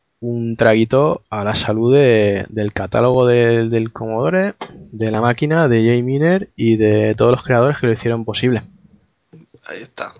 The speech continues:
Speaker 2: estoy contigo.
Speaker 1: Pues muchas gracias por, por este rato, por, por esta charla interesante, por,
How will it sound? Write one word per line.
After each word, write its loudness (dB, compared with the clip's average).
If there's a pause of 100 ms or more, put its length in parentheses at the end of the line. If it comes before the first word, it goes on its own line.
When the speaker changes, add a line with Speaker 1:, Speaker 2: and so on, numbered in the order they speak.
(180)
Speaker 2:
estoy -18
contigo. -14 (1200)
Speaker 1:
Pues 2 (600)
muchas -2
gracias 0 (100)
por, -4 (520)
por -2
este -2
rato, -2 (540)
por, -12
por -6
esta -2
charla 0
interesante, -2
por, -4